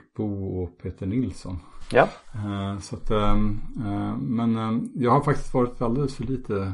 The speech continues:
Speaker 1: i övriga delar av Skåne. Det känns som att det finns mycket, mycket att upptäcka. Jag kan följa dina bilder och liksom
Speaker 2: Mm.
Speaker 1: röra mig mot samma håll.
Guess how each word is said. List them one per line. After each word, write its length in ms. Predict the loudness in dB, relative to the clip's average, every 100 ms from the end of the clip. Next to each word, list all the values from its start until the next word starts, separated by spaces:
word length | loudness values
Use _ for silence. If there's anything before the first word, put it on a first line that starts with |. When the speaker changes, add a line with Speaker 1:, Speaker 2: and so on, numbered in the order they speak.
| -4
Speaker 1:
i 140 | 0 2
övriga 300 | 4 2 2
delar 260 | 2 2
av 100 | 0
Skåne. 380 | -2 -4 -2 -2 -4
Det 200 | -4 -4
känns 220 | -4 -4 -2
som 100 | -4
att 60 |
det 80 | -4
finns 180 | -4 -4
mycket, 280 | -4 -6 -10 -8 -8 2
mycket 300 | 6 6 6
att 60 | 6
upptäcka. 440 | 6 0 -2 -2
Jag 120 | -2
kan 140 | -4 -2
följa 340 | 0 2 2
dina 280 | 2 0 0
bilder 340 | -4 -4 -2
och 140 | -4 -6
liksom 280 | -10 -4 -2 0 2
Speaker 2:
Mm. 200 | 2 2 0 -4 -2
Speaker 1:
röra 300 | 4 4 4
mig 140 | 2
mot 120 | -2
samma 240 | -2 -2 0
håll. 200 | 0